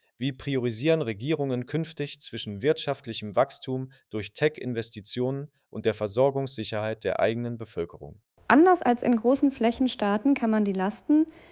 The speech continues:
Speaker 2: auf der begrenzten Netzinsel nicht einfach räumlich verteilen. Die Lage spitzt sich dramatisch zu.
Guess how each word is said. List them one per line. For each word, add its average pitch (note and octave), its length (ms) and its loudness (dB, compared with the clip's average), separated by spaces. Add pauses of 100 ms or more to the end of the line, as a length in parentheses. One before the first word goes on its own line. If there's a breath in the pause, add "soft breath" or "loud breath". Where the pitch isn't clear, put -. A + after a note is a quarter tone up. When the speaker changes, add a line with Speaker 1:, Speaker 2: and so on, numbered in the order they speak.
(140 loud breath)
Speaker 2:
auf G#3+ 180 2
der A3 120 2
begrenzten G#3 680 2
Netzinsel A#3+ 640 4
nicht G#3+ 260 2
einfach G3+ 420 -2
räumlich G3 360 0
verteilen. G3+ 680 -2 (540 soft breath)
Die G#3 80 2
Lage G3 320 4
spitzt - 480 -4
sich A3 160 0
dramatisch G3 600 -2
zu. - 340 0